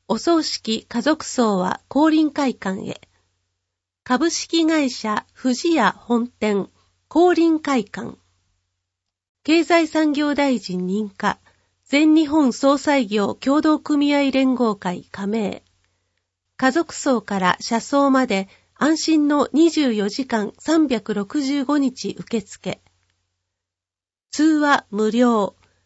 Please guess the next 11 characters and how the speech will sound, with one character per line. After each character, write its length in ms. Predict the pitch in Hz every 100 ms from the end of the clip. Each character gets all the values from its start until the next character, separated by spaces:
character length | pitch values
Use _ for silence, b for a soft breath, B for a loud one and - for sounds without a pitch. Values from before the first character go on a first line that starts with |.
| _ _
零 400 | 254 330 330 339
一 240 | 320 240
二 320 | 214 240 269
零 320 | 254 254 214 185
の 220 | 185 - _ -
一 400 | 247 - 339 339
一 340 | - 220 208
四 320 | 247 233 202 -
二 300 | 240 294 294
四 240 | 277 202
八。 520 | 160 190 190 - 196